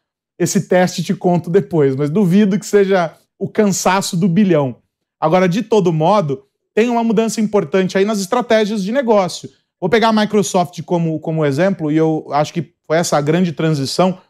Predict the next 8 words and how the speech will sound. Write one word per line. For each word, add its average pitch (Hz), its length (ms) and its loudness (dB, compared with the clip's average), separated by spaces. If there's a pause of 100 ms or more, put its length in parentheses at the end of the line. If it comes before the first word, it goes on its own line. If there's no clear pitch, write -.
(180)
A - 80 -8
Microsoft 190 540 0
vinha 226 320 2
num 208 140 2
processo 180 560 -2
de, 147 360 -6
de 131 140 -14 (140)
lentidão, 170 800 2